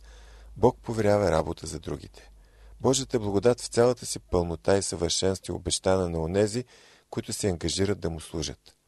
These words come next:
Любовта, дарявана от святия Бог, трябва да се изяви пред човечеството. Като изучаваме живота на Исус, като общуваме с Него, като го опознаваме все повече и повече, като посвещаваме себе си все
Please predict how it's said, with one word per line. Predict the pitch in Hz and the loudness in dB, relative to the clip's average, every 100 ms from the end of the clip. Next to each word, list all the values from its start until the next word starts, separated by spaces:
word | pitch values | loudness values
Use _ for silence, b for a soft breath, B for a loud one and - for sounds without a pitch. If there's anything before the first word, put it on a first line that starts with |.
| _ _ _ _ - | _ _ _ _ -10
Любовта, | 76 76 - - 87 82 _ _ | -8 -8 -4 2 2 2 _ _
дарявана | - 80 85 80 78 | -2 2 2 0 -6
от | - | -6
святия | - 85 - 101 | 0 0 0 -4
Бог, | 95 107 - b b b b b | 0 0 0 b b b b b
трябва | - 127 135 | 0 2 2
да | 120 | -4
се | - 95 | -4 -4
изяви | 82 87 98 127 - _ | -4 -4 -2 -4 -6 _
пред | 87 85 - | -2 -2 -4
човечеството. | - 87 95 82 - - - - _ _ _ _ _ - | -2 0 0 -4 -8 -12 -16 -20 _ _ _ _ _ -8
Като | 92 - | -6 -4
изучаваме | 78 76 98 107 107 | -6 0 2 2 2
живота | 80 80 85 - | -4 0 -2 -2
на | 80 | -10
Исус, | 80 - 95 - b b b - | -8 -6 -8 -10 b b b -10
като | 165 - | -6 -4
общуваме | 85 - 107 117 | -6 -2 -2 -2
с | 117 110 - | -6 -10 -4
Него, | 107 104 - | -2 -2 -6
като | 95 - | -10 -10
го | - | -10
опознаваме | - - - 80 80 82 85 | -12 -10 -10 -2 0 0 -2
все | - - 87 | -6 -4 0
повече | 92 87 90 85 | 0 0 -2 -8
и | |
повече, | - 95 92 - 101 - b b b b | 0 2 2 0 -2 -4 b b b b
като | - 113 - | -12 -10 -8
посвещаваме | 95 - 90 - 95 95 90 | -8 -8 -6 2 4 4 2
себе | - 104 98 | 0 2 2
си | 92 - | 0 -4
все | 90 - | -6 0